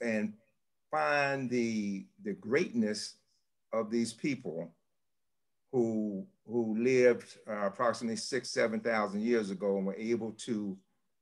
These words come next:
uh, understand the laws of nature to the point where they were able to manifest it and bring it into reality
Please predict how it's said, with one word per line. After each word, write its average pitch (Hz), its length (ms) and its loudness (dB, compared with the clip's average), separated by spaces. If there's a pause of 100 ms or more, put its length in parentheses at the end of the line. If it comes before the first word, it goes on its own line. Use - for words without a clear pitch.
(420)
uh, 95 260 -8 (720)
understand 135 580 0
the 123 40 2
laws 120 340 4
of 107 120 -2
nature 120 340 0
to - 160 -8
the 107 80 0
point 101 480 0 (560)
where 107 580 2
they 120 140 4
were 113 140 0
able 117 260 4
to 117 180 -4
manifest 123 720 2
it 117 140 0
and 101 100 0
bring 135 240 0
it 110 160 -2
into 120 280 -2
reality 107 880 2